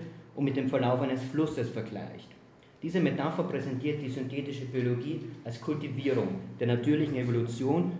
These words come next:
durch die der Mensch eine neue Welt formt. Mit Simmel können wir diese neueste Entwicklung in der gegenwärtigen Biologie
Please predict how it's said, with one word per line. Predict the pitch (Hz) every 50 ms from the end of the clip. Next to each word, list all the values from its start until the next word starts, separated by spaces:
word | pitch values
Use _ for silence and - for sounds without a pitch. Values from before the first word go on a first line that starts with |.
| - -
durch | - 135 -
die | - 139
der | 135 131
Mensch | 117 120 117 123 139 - 151
eine | 147 143 139
neue | 135 131 127 143 139 127
Welt | 104 95 - - -
formt. | - - - - - - - - - - - - - - - - - - -
Mit | 107 - -
Simmel | - 165 185 - 170 - - - - - - - -
können | - 143 131 127 127 123
wir | 120 117
diese | - 151 143 147 131
neueste | 120 120 123 135 156 180 180 180 165
Entwicklung | 147 131 120 - 139 131 139 143 135 127
in | 120
der | 120 117
gegenwärtigen | 135 139 143 156 143 139 127 - 135 123 117
Biologie | 117 120 117 113 110 117 113 123 143 175 175